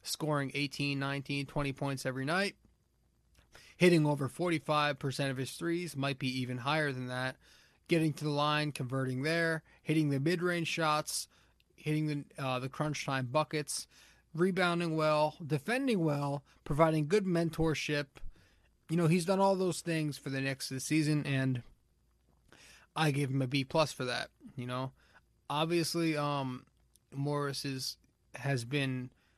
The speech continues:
his name has been, you know, trending in trade talks and all that, but that's a conversation for a different day.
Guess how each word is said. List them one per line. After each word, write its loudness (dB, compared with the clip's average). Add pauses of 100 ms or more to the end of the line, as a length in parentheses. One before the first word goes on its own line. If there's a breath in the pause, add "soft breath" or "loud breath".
his 2
name 4
has -4
been, -4
you -6
know, -6
trending -2
in -6
trade -2
talks 0
and -2
all 0
that, -2 (120)
but -2 (1400 soft breath)
that's -2
a 0
conversation -2
for -2
a -4
different -6
day. -6